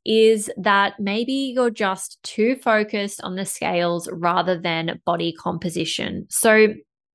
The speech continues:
we're obsessed with weight. People are obsessed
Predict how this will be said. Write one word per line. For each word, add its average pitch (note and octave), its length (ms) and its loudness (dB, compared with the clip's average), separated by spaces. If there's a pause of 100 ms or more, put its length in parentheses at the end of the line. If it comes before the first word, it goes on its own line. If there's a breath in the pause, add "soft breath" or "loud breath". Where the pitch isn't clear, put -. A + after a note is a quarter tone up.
(720)
we're A#3 220 2
obsessed - 560 0
with B3+ 160 -2
weight. G#3+ 380 0 (420)
People D4 480 -2
are C4+ 160 2
obsessed G#3 680 -4